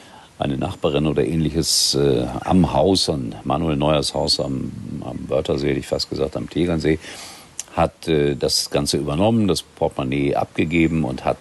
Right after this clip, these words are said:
dann, ja, dem Manuel gesagt, es war ein Taxifahrer. Und, äh, Manuel hat sich bedankt mit einem Original-Bayern-Trikot, was ja, ich glaube, so um die hundert Euro kostet.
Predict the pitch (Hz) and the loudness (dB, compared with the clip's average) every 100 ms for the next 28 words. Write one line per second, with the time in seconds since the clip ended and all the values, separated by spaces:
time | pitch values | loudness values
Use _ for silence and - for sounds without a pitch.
0 | - 80 92 87 82 - - - - - | 0 4 6 4 0 -12 -20 -20 -20 -20
1 | - - - - - 78 60 - - - | -20 -20 -20 -18 0 2 2 -2 -14 -20
2 | - - - - - - - - - - | -20 -20 -20 -20 -20 -20 -18 -18 -14 -4
3 | 71 76 90 82 71 69 71 - 73 65 | 0 2 4 4 2 0 -2 0 -4 -2
4 | 82 - - 80 78 73 71 78 - 85 | -4 -4 0 2 4 4 0 -4 -4 -2
5 | 76 95 117 101 95 95 92 92 117 113 | 0 2 4 4 2 -2 0 0 0 -4
6 | 104 101 101 92 - - 110 117 117 120 | -4 -2 -2 -4 -8 -8 0 2 4 4
7 | 110 131 117 - 95 - 131 - - - | 4 2 0 -2 -4 0 0 -2 -14 -16
8 | - - 107 - 113 110 - 98 98 101 | -12 0 0 4 4 4 0 -2 0 0
9 | 90 92 92 87 92 87 90 80 - 76 | -2 0 0 -2 -2 -2 -2 -2 -2 -4
10 | 71 - | -6 -8